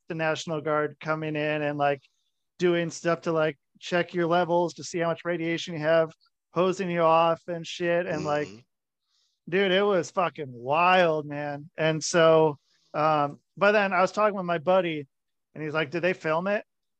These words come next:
Speaker 1: And I was like, "Not that I saw," but then I'm like, "I bet they film those things. Like, that's easy footage to have."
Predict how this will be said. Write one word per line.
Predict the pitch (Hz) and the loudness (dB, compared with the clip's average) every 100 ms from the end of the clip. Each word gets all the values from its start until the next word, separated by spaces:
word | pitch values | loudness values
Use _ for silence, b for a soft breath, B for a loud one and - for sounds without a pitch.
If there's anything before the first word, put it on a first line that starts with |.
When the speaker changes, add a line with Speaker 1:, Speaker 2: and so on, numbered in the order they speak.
| _ - | _ -12
Speaker 1:
And | 151 151 143 139 | -6 -6 -6 -10
I | - 139 147 | -8 -2 -2
was | 139 | 0
like, | 147 139 135 _ _ _ _ _ _ - | 0 0 -2 _ _ _ _ _ _ 2
"Not | 220 | 2
that | 151 | 2
I | 147 160 | 0 -2
saw," | - 143 151 | 0 0 0
but | 135 147 151 - _ _ | 0 -2 -2 -4 _ _
then | 170 175 | -2 0
I'm | 170 | 2
like, | 160 160 _ _ _ _ _ _ _ _ _ | -2 -2 _ _ _ _ _ _ _ _ _
"I | - - 147 - - | -14 -8 -8 -10 -4
bet | 208 277 | -2 0
they | 208 175 | -2 -2
film | - 151 139 | 0 0 2
those | 131 139 131 | 0 0 -2
things. | 143 135 143 135 | -6 -6 -6 -4
Like, | 143 143 139 _ _ _ _ _ _ - | 2 2 0 _ _ _ _ _ _ 0
that's | 196 208 - | 2 2 2
easy | 190 175 170 | 0 0 -4
footage | 170 185 175 147 - | 0 0 0 -4 -6
to | 147 | -4
have." | 143 160 139 131 | 0 0 0 -2